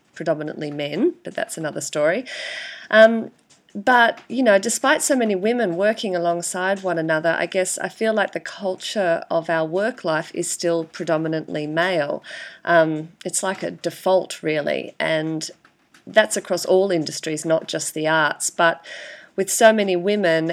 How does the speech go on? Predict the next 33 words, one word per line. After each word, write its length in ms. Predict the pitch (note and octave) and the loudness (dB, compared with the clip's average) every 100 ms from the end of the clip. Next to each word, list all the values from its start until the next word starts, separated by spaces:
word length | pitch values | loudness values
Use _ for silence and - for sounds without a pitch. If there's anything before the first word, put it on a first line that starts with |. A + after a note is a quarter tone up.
| - | 2
and 340 | F3 E3+ E3+ | 2 2 0
alternative 920 | - F3 E3+ - F#3 F3 E3+ D#3+ - - - | 0 0 0 -2 0 0 0 -4 -8 -16 -12
thinking 520 | - B3 B3+ G#3+ F#3+ | -4 -2 -2 -2 -2
in 100 | E3 | -2
the 120 | D#3+ | 0
arts, 300 | D#3 D#3 - | 0 0 -2
I 80 | F3 | -2
guess 240 | F3 - | -2 -2
I've 120 | F3 | -4
often 260 | F3+ - F#3 | -4 -4 -4
been 180 | F3 E3 | -4 -4
surprised 840 | - E3+ - A#3+ A#3 G#3 G3+ - | -4 -6 -8 -2 2 2 2 -2
that 260 | F3 - - | -2 -4 -2
there 160 | F3+ | -2
isn't 580 | - F#3 F#3 F#3+ F#3 - | 0 -2 -2 -4 -4 -4
more, 680 | F3 F3 E3+ E3+ E3+ E3+ E3 - - - - - - - - _ _ _ - | -4 0 0 0 0 0 -2 -6 -14 -14 -14 -14 -16 -20 -20 _ _ _ -6
um, 380 | G3+ G#3 G3 F#3+ G3 | -2 0 0 -2 -2
I 80 | F#3+ | -4
guess, 560 | A3 G3+ G3 - - | 0 0 2 0 0
um, 560 | - F3+ E3+ E3 E3 - | 2 4 4 2 -2 -4
this 200 | F#3+ F3+ | -2 -2
sense 400 | - F#3+ F#3 - | 2 2 2 0
of 240 | F3 D#3+ | 0 2
revolution 680 | F3+ F3 F3 F#3 A3+ - F#3 | 2 4 4 4 4 2 2
or 140 | D#3+ D#3 | 2 2
rebellion 760 | D#3+ G3 G#3 G#3+ E3 D3 - | 2 6 6 6 0 0 -4
in 180 | - F3 | -2 -2
challenging 800 | F3 G3+ F3+ F#3 F#3+ F3+ D3+ D#3+ | -2 0 2 2 2 -2 -4 -4
that 260 | - D#3 - | -2 -2 0
very 320 | E3+ E3 D#3+ | 0 2 2
male 600 | D#3+ D#3+ D#3+ D#3+ D3+ D#3 | 0 0 2 0 -2 -4
style 720 | - - D#3+ D#3 D3+ D3+ D3+ | -6 -2 -2 0 0 -2 -4
workplace. 1000 | D#3 F3 F#3 - - D3+ - - - - | 0 2 2 -2 -4 -2 -2 -2 -4 -4